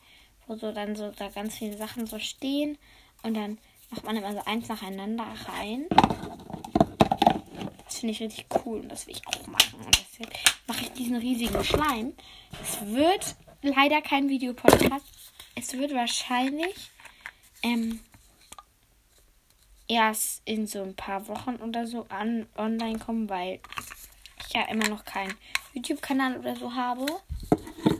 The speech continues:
Ähm, wo ich das dann zeigen könnte. Und ja, also bisher eigentlich. Ich habe jetzt gerade angefangen zu rühren.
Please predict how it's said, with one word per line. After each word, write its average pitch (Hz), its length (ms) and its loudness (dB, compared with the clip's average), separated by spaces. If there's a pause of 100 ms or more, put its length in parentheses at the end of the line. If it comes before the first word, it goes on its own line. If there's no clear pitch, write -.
(240)
Ähm, 254 640 6 (1300)
wo 254 120 6
ich 254 140 6
das 240 180 0
dann 220 200 2
zeigen 269 480 4
könnte. 214 500 2 (680)
Und 226 380 2 (720)
ja, 180 260 2 (260)
also 208 200 2 (100)
bisher 196 840 4 (400)
eigentlich. 190 960 2 (440)
Ich - 180 -4
habe 233 140 2
jetzt 247 160 -4
gerade 240 280 0
angefangen 262 460 2
zu 269 200 0 (120)
rühren. 277 680 0